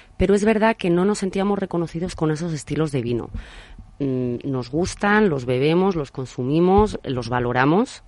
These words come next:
eh, porque hay vinazos, pero no es realmente lo que nosotros queríamos elaborar. Entonces, bueno, pues empezamos un poco a, a catar primero vinos de todo el mundo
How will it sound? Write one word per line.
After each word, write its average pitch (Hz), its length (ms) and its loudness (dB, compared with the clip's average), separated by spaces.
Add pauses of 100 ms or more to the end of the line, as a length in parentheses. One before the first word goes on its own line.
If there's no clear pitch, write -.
(180)
eh, 120 360 -6
porque 113 260 -8
hay 120 60 -2
vinazos, 151 540 -2 (380)
pero 165 160 2
no 202 180 8
es 190 140 4
realmente 165 400 2
lo 165 80 2
que 147 80 -2
nosotros 143 360 -4
queríamos 143 440 -4
elaborar. 113 400 -2 (540)
Entonces, 156 460 2
bueno, 160 220 4
pues 160 200 -2
empezamos 143 520 -2
un 165 80 0
poco 170 380 -2
a, 131 320 -4
a 147 80 -4
catar 175 420 2
primero 175 500 0
vinos 170 360 2
de 156 80 0
todo 160 180 0
el 165 80 4
mundo 214 440 4